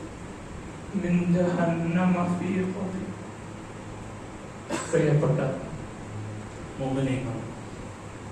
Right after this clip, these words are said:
അല്ലാഹുവിൻ്റെ തീരുമാനങ്ങൾക്ക് നാം എല്ലാവരും അനുസരിക്കുകയാണല്ലോ.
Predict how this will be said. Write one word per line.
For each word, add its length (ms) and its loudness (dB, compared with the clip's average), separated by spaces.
അല്ലാഹുവിൻ്റെ 800 6
തീരുമാനങ്ങൾക്ക് 960 8
നാം 140 6
എല്ലാവരും 520 6
അനുസരിക്കുകയാണല്ലോ. 1000 2